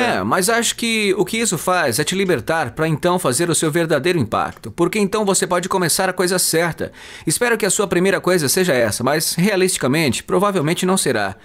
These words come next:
E tudo o que você precisa fazer é olhar pra todos os empreendedores que são realmente ricos, a quantidade de negócios fracassados que eles têm em seu histórico, certo?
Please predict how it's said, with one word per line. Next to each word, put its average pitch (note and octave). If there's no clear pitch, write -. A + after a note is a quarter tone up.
E E3
tudo C4
o -
que G3+
você F3+
precisa F3+
fazer C3
é E3+
olhar E3
pra D3
todos F#3+
os D#3
empreendedores E3
que C#3
são D#3+
realmente D#3+
ricos, B2
a B2
quantidade F3
de E3
negócios C#3+
fracassados D3
que D#3
eles B2+
têm D#3+
em C#3
seu E3
histórico, D3+
certo? D#3